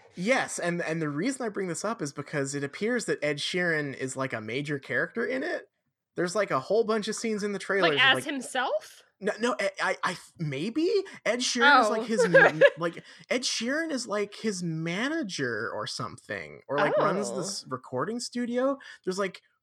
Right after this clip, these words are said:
Speaker 1: Ed Sheeran is, like, introducing him on stage,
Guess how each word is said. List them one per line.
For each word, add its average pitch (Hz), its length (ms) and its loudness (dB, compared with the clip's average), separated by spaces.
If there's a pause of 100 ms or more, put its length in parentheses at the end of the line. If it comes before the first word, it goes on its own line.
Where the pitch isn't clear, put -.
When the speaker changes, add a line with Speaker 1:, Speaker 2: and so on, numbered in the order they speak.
(580)
Speaker 1:
Ed 208 160 0
Sheeran 220 400 2
is, 214 100 -4
like, 175 180 -4
introducing 165 680 -2
him 196 520 -2
on 113 180 -6
stage, 220 800 -2